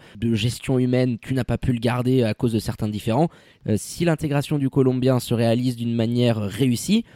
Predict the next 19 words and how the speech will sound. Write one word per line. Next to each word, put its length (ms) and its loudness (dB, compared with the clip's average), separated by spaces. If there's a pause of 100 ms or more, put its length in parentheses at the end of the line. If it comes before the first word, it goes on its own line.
(160)
le 160 6
bébé 300 4
Seignon 500 0
disposera 720 -2
d'un 160 0
effectif 440 -4
qui 140 -4
lui 120 2
permettra, 560 -2
lui 420 2
aussi, 320 2 (360)
bah, 320 -8
d'espérer 460 0
aller 160 0
chasser 300 -2
quelque 320 -2
chose, 280 -2
parce 180 -6
que 180 2